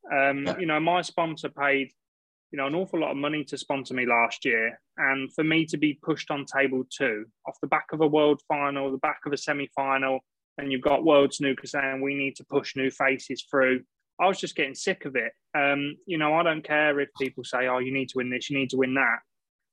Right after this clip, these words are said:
Speaker 1: Okay, that's great. But when you've just come off the back of a, a semi-final which peaked at three million viewers, um,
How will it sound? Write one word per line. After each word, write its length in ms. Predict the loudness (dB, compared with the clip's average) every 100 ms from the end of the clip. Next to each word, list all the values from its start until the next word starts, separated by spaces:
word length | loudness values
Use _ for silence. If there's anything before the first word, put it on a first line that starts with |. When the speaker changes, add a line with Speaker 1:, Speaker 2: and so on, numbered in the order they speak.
| 2
Speaker 1:
Okay, 380 | 2 2 0 0
that's 220 | -2 -4
great. 420 | 0 4 4 0 -2
But 220 | 0 0 -4 _ _ _
when 140 | -4
you've 120 | -2 0
just 180 | -2
come 140 | -2 -6
off 140 | -6
the 60 | -6
back 220 | -4 -4 -4
of 140 | -2
a, 240 | 0 0 -2
a 60 | -8
semi-final 720 | -4 -2 -2 -2 0 0 0
which 220 | -2 -4
peaked 280 | -6 -6 -8
at 80 | -6
three 200 | 2 4
million 420 | 4 4 4 2 2
viewers, 560 | 2 2 -6 -16 -18 _ _ _ _ -20 -20 -20 -4
um, 460 | 2 2 2 -2